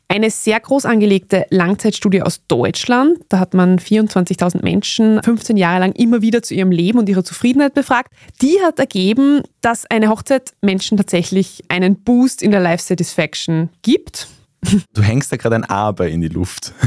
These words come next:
Speaker 2: <laughs>
Speaker 1: Aber dass dieser Boost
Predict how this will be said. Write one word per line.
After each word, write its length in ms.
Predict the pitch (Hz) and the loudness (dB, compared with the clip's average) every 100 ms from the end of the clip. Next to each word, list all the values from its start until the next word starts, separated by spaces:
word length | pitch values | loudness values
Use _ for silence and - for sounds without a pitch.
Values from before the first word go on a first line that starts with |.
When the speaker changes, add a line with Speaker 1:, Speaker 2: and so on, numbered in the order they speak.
| 123 147 | 2 0
Speaker 2:
<laughs> 320 | - - - | -2 -10 -6
Speaker 1:
Aber 1000 | - 175 170 180 190 190 208 214 240 302 - | -2 0 2 2 2 2 0 2 0 0 0
dass 140 | 269 | -2
dieser 240 | 285 285 | 0 -2
Boost 480 | 294 254 262 349 - | -2 2 2 0 -6